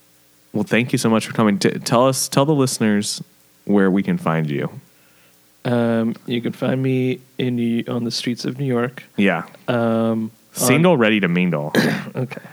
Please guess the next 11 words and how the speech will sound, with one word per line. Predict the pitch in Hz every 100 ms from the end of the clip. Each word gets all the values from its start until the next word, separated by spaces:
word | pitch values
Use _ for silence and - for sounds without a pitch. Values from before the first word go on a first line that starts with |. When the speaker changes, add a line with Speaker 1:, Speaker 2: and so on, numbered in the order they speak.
| -
Speaker 1:
Oh, | 147 120
I, | 113 117 85
I |
do | 117 143
need | 180 135 110
to |
say | - 104 90 85 80 - 87
before | - 101 107 95 87 76 -
he | - 95
leaves | 92 80 82
that | 85